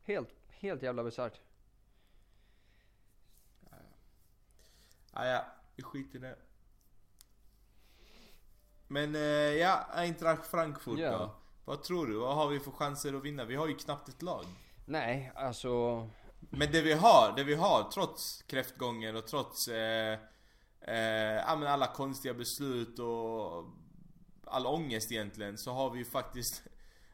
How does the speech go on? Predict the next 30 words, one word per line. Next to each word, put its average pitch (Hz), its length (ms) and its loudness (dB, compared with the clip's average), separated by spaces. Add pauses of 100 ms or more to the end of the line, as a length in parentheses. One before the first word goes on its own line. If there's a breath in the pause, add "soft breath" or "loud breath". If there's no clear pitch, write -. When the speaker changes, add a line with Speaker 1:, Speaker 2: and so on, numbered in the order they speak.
Speaker 2:
alltså, 120 200 -6
bara 135 160 0
på 135 140 -6
Spalmatchen 143 640 0
var 151 60 -4
det 139 60 -4
sextiotre 151 1000 -4
tusen 127 500 -6
på 123 80 -10
plats. 107 360 -4
Speaker 1:
Japp. 123 100 -2 (760 soft breath)
Speaker 2:
Det 131 120 -6
var 139 120 0
ett, 135 220 -6
eh, 135 460 0
tifo 151 360 -4
som 131 160 -6
heter 131 240 -6
duga. 123 640 -2
Det 113 80 -6
var 127 100 -4
folk 151 240 -2
som 147 140 -8
sjöng 143 400 -4
i 131 40 -6
hela 143 240 -4
matchen. 143 480 -8 (380 soft breath)
Alltså, 117 540 0
wow. 123 420 4
Speaker 1:
Mm. 147 240 0